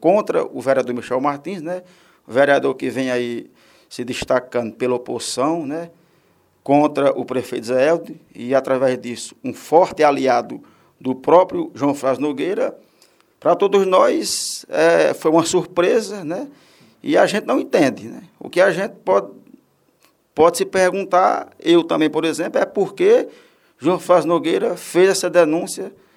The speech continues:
a mesma denúncia que eu fiz contra o vereador Michael antes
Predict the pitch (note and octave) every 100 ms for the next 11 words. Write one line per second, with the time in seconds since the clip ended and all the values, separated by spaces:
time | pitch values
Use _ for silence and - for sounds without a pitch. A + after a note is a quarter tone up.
0 | _ _ - C#3+ D3 F3+ F3 F3 D3 C#3+
1 | D#3 D#3+ - F3+ C4+ - - E3+ E3+ D#3+
2 | D#3 D#3 C3 C#3 D#3+ - D#3 F#3+ G#3+ -